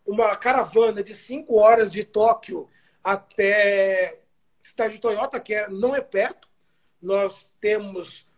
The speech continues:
uma proximidade de uma hora, uma hora e meia de Tóquio até Yokohama, mas Toyota não. Toyota é uma caravana longe,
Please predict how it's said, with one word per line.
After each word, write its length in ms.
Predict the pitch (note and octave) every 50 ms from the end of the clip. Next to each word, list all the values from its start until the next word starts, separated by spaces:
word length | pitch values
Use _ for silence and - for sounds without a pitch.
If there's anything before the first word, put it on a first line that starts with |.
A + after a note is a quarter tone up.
| _ _
uma 180 | F3+ F#3+ G3 F#3+
proximidade 720 | - A3 G3+ - - A3 G#3 G3+ G3 G#3+ G#3+ G#3+ G#3 F#3+
de 100 | E3+ F#3+
uma 200 | G#3+ G#3 G#3+ G#3
hora, 580 | G3 F#3 G3 A3 A#3+ B3+ B3+ B3+ B3 A#3+ A#3+ A3+
uma 280 | A3 G#3 G3+ G3+ G3
hora 300 | G3+ G#3 G#3+ G#3+ A3 G#3+ G#3+
e 120 | A3 G#3
meia 560 | G3+ G3 G#3 G#3+ A#3 A#3 A3 G#3 G3+ F#3 - - _ _ _ _ _ _
de 180 | _ E3+ A3
Tóquio 640 | A3 - _ - G#3+ A3 G#3+ G#3 - - G#3+ G3+ G3+
até 320 | G3 F#3+ - - G#3 G3 G3
Yokohama, 760 | G3 G3 G3 G3 - G#3 F#3+ F#3 G#3 A3+ A#3 A#3+ B3+ B3+ B3 - _ _ _ -
mas 340 | F#3 G3+ G#3+ G#3+ G#3+ - -
Toyota 460 | - G#3 G#3+ G#3+ A3+ A3 - A#3 A3+
não. 260 | G#3 F#3+ D#3 C3+ - -
Toyota 420 | _ - F3+ F#3 F#3 G3 F#3+ -
é 40 | G#3
uma 140 | G#3 G#3+ G3
caravana 560 | - - G3+ G3+ G3+ F3+ E3 F#3+ G3 G3 G#3
longe, 540 | G3+ G3 G3 G3+ G#3+ A3+ G#3 F#3 A3+ C#4 -